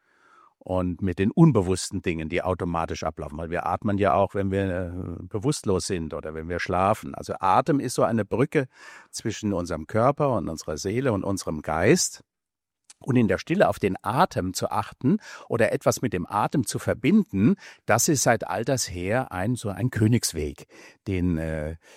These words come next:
viele Kulturen beschritten haben. Die Menschheit hat schon früh gemerkt, dass es wichtig, darauf zurückzukommen. Und die Christenheit hat es auch schon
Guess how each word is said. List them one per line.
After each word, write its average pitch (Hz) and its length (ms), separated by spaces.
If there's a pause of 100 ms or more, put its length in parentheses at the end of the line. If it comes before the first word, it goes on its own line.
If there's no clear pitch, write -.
(320)
viele 98 400
Kulturen 110 560
beschritten - 480
haben. 95 520
Die 90 80
Menschheit 85 420
hat 90 140
schon 85 140
früh 92 180
gemerkt, 82 360
dass 82 140
es - 180
wichtig, 92 520
darauf 80 340
zurückzukommen. 101 560
Und 113 80
die 104 100
Christenheit - 480
hat 95 160
es 87 140
auch 107 180
schon 76 220